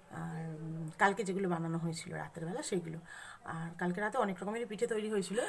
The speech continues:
আর পাটিসাপটাটা খেয়েছি, দুর্দান্ত হয়েছে খেতে। আর এখন খাবো হচ্ছে ওই, উম, সাজ পিঠে যেগুলো ওই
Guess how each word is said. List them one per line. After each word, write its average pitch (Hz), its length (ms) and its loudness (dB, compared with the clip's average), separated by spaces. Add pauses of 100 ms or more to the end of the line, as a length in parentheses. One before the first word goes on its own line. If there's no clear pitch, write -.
(280)
আর 170 120 2 (340)
পাটিসাপটাটা 185 560 2
খেয়েছি, 190 220 2 (160)
দুর্দান্ত 175 400 4
হয়েছে 214 240 2
খেতে। 240 200 6 (260)
আর 185 80 2 (160)
এখন 311 200 -2 (260)
খাবো 269 200 0
হচ্ছে 269 200 -6 (480)
ওই, 180 80 4 (100)
উম, 165 360 2 (180)
সাজ 202 280 0
পিঠে 233 260 -6
যেগুলো 220 280 -4
ওই 202 60 -2